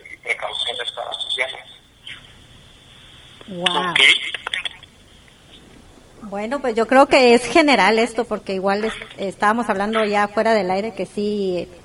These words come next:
Speaker 2: aquí en Los Ángeles está igual. Hoy, pues qué bueno que llovió, eh, pero casi no ha llovido, entonces, eh, creo que son, eh, cambios del clima general, ahí sí que general, porque pues Ricardo allá pues está bien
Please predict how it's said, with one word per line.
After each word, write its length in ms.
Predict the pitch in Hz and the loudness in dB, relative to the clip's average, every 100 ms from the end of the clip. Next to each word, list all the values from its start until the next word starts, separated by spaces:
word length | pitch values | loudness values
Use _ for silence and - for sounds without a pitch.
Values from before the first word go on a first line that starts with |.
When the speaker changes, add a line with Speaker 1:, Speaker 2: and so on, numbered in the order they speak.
| - | -16
Speaker 2:
aquí 280 | 175 165 208 | -14 -8 -6
en 120 | 220 | -4
Los 160 | 208 196 | -4 -6
Ángeles 400 | 196 214 196 190 | -4 -4 -6 -8
está 260 | 180 - 190 | -10 -6 -4
igual. 340 | 180 180 254 - - | -2 -4 -4 -8 -12
Hoy, 380 | 190 208 214 190 | -6 -4 -4 -8
pues 140 | - 170 | -14 -10
qué 100 | 196 | -6
bueno 240 | 214 226 | -4 -4
que 100 | 202 | -4
llovió, 360 | 170 170 214 403 - - - - - | -4 -2 -2 -2 -10 -20 -20 -20 -4
eh, 460 | 196 196 185 180 175 | 0 0 0 -2 -2
pero 240 | 220 233 262 | 2 4 4
casi 240 | 254 285 | 2 2
no 120 | 254 | 2
ha 60 | 240 | 2
llovido, 360 | 214 233 349 | 0 -2 -2
entonces, 600 | 277 233 214 214 - 208 - | -2 -4 -4 -6 -6 -6 -4
eh, 280 | 196 185 185 | -4 -4 -4
creo 160 | 214 240 | -4 -2
que 100 | 240 | -2
son, 420 | 226 220 226 185 - - - | -2 0 -2 -4 -10 -20 -10
eh, 220 | 196 185 - | -6 -6 -2
cambios 320 | 196 214 233 | -2 2 2
del 180 | 208 170 | 0 -2
clima 460 | - 208 262 240 - - | 2 4 4 2 -4 2
general, 720 | 247 254 233 214 247 226 247 | 8 10 10 8 4 0 -6
ahí 200 | 208 208 | -2 -2
sí 140 | - | -4
que 160 | 214 247 | 0 2
general, 460 | 247 196 196 185 233 | 2 0 -2 -2 -2
porque 280 | 269 - | -6 -6
pues 300 | 208 196 185 - - - - - | -6 -4 -6 -8 -20 -20 -20 -8
Ricardo 320 | 220 214 247 269 | -8 2 6 6
allá 220 | 254 269 | 8 6
pues 240 | 269 269 | 4 -2
está 260 | 220 - 226 | -8 -2 0
bien 540 | 233 240 233 214 190 | 0 -2 -2 -4 -8